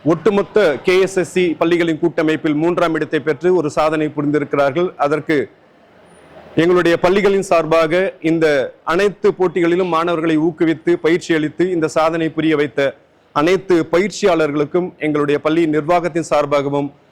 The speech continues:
ஆசிரியர் பெருமக்கள் சார்பாகவும் நன்றி சொல்ல கடமைப்பட்டிருக்கிறோம். மேலும் இந்த குழந்தைகளை இந்த போட்டிகளில் பங்கு கொள்ள ஊக்குவித்து அவர்களுக்கு அனைத்து உதவிகளும் செய்த பெற்றோர்களுக்கும் எங்களுடைய மனமார்ந்த நன்றிகளை தெரிவித்துக் கொள்கிறோம்.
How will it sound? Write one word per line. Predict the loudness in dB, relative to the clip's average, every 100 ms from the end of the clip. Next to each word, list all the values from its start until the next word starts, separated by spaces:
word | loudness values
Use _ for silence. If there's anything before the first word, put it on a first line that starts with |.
| _
ஆசிரியர் | 0 0 0 -2
பெருமக்கள் | 0 -2 -2 -4 -2
சார்பாகவும் | 0 0 0
நன்றி | -2 -2
சொல்ல | -4 -4
கடமைப்பட்டிருக்கிறோம். | -2 -2 -4 -4 -6 -6 -4 -6 -6 _ _ _ _ -20 -20 -10 0
மேலும் | 2 4 2 0 0
இந்த | 2 2 2
குழந்தைகளை | 2 2 2 2 2 0 -4
இந்த | -2 0 0
போட்டிகளில் | 0 0 0 2 2 0
பங்கு | -2 -2 0
கொள்ள | 0 2
ஊக்குவித்து | 0 -2 0 0 0 0 0 0 -8
அவர்களுக்கு | -2 0 2 -2 -2
அனைத்து | 0 0 0 0
உதவிகளும் | 2 0 0
செய்த | -2 0 0
பெற்றோர்களுக்கும் | 0 0 2 2 2 0 0
எங்களுடைய | 0 0 0 0 -2 -6 _ -4
மனமார்ந்த | 0 2 0 0
நன்றிகளை | -2 -2 -2 -2
தெரிவித்துக் | -2 -2 -4 -4
கொள்கிறோம். | -4 -2 -4